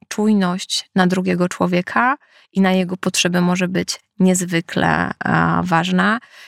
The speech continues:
I myślę, że, e, krytyka władzy i rozliczania przyjdą i zmiana narracji, ale w tym momencie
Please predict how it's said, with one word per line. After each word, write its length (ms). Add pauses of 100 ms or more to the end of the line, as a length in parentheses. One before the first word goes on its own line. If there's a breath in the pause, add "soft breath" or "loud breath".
(120)
I 60
myślę, 460
że, 160
e, 460
krytyka 1200
władzy 680
i 200
rozliczania 1160
przyjdą 560 (240)
i 80
zmiana 380
narracji, 800 (520 loud breath)
ale 260
w 60
tym 160
momencie 880